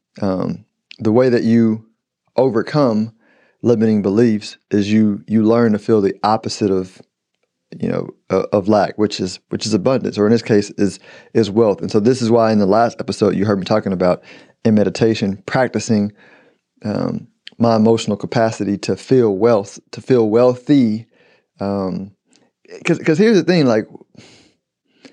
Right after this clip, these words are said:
to go even deeper, like, who, who is the arbiter of what wealth is, right? Who gets to say what the number is? I mean, 'cause really,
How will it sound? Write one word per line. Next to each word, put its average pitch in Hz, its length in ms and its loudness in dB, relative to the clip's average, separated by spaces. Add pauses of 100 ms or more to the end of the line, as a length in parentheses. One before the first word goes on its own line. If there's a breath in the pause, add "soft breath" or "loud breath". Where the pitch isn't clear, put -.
(520 soft breath)
to 139 120 -4
go 151 180 4
even 135 240 -2
deeper, 143 300 0
like, 113 300 -2 (140)
who, 180 440 0 (880)
who 220 200 2
is 196 160 2
the 143 140 2
arbiter 131 520 2
of 107 100 -2
what 110 300 0
wealth 117 500 -2 (640)
is, 107 400 0
right? 117 200 2
Who 165 160 2
gets 170 160 2
to - 80 -14
say 139 240 2
what 123 160 -4
the 104 80 -6
number 104 360 0
is? 87 300 -10 (1000)
I 123 40 -2
mean, 131 160 2
'cause 127 160 0
really, 143 340 0